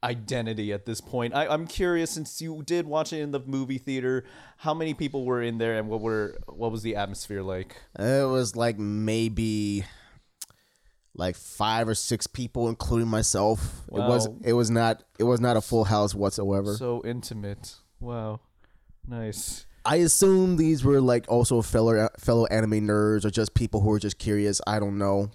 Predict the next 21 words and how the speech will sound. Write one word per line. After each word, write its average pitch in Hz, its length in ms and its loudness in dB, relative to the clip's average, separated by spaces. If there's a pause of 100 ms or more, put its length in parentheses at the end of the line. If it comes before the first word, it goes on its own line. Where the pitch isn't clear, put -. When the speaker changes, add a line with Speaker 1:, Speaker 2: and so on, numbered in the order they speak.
(120)
Speaker 2:
But 104 280 2 (240)
all 120 180 4
I 120 120 2
know 113 260 2
is 107 140 2
that 101 200 0
it 120 80 2
was 113 160 0
not 110 300 0
much 107 300 0
of 98 80 -8
a 95 40 -2
crowd. 104 600 2 (440)
And 104 800 0 (640)
again, 113 560 0
I 131 140 0
did, 135 260 0 (560)
I 127 140 0
did 156 180 4
not 143 280 4 (500)
think, 139 580 0